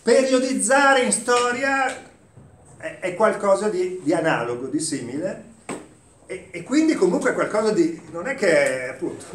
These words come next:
ne-, nella storia non, non è che a un certo punto si, si, no, si, si segue il corso degli eventi storici e c'è un cartello: "Fine dell'età antica,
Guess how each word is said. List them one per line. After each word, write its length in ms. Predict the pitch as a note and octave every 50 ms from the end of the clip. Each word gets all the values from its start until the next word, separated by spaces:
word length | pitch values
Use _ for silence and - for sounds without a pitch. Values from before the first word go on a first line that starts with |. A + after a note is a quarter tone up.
| F2+ - - - - - - -
ne-, 240 | - D#3+ G3 G#3+ G#3
nella 240 | G#3 A3 A#3 A#3+ A3+
storia 680 | - - - G3 G3 A3+ B3 A3+ G3+ F#3+ F3+ F3 - - - - - - -
non, 220 | D#3 E3+ F#3+ G#3+ F3
non 160 | F#3 G#3 C#4
è 100 | C#4+ -
che 100 | A3 G3
a 40 | F3+
un 60 | D#3+
certo 280 | - F#3 F3+ F3+ F#3
punto 260 | G3 A3+ A#3 A3 G3+ -
si, 400 | - F3 E3 E3+ - - - - - - - -
si, 420 | - - - E3 E3 D3+ D3 D3+ D3+
no, 160 | D#3+ E3+ E3
si, 280 | - - D3+ C3+ C#3 C3+ - - - - - - - - - - - - - - - - - - -
si 140 | - - D#4
segue 400 | - - A#3 A3+ G3 F3 F3+ D#3+
il 80 | D3+ -
corso 480 | - G3 G3+ G#3 - - - - D#3+
degli 200 | D3+ D3+ D3+ D3+
eventi 380 | D#3 D#3 E3 E3+ E3+ - E3 D3+
storici 880 | - - F#3+ F#3 F#3 F#3+ F#3+ F#3+ F#3+ - - F#3+ F#3+ G3+ G3 - - - - - _ -
e 180 | - F#3 F#3
c'è 220 | F3 - F#3+ F#3+ F3
un 100 | F3+ F3
cartello: 800 | F3+ F3+ E3 D#3+ - G3+ G3+ G3+ G3 G3 G3+ G3+ G#3 G3+ - - - - - - _ - -
"Fine 540 | - - A3+ C4+ D#4 D#4 D#4 D4 C#4 C4+ B3
dell'età 1000 | G#3+ G#3+ G#3+ G#3 G#3 G3+ F#3+ F3 - G#3+ G#3+ A3 A3 A3 G#3+ - - - - -
antica, 580 | E3+ F3+ G#3 - - - D3+ - - - -